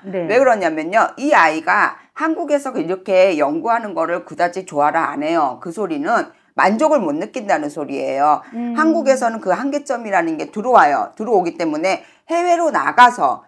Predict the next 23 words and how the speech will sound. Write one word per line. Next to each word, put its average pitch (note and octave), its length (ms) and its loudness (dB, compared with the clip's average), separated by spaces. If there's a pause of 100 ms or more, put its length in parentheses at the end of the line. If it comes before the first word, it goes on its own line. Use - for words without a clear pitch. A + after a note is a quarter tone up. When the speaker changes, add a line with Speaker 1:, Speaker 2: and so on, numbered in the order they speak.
(120)
Speaker 1:
음. B3 60 -8
Speaker 2:
해외로 B3+ 320 2
나가서, D#3+ 840 4 (480)
어, D#3 420 0
그쪽에서 B3 560 -6
꿈을 D4 320 -4
피-, C4+ 240 -8 (140)
펼치는 D#4+ 480 -4
걸로 G3+ 240 -2
들어오고 F3 840 2
Speaker 1:
음. C4+ 440 -8
Speaker 2:
이 D#4 200 2
사람은 A#3+ 1900 0 (120)
차라리 G3+ 640 0
해외에서 D#3+ 1120 -2 (1400)
다른 A#3+ 380 -2
여자를 D3 480 -4
만나서 D3 920 -6
Speaker 1:
음. A#3 240 -10
Speaker 2:
능력 F#3+ 480 -2
있는 D#3+ 360 -6
여자를 D3+ 420 -8
만나서 C3 720 -8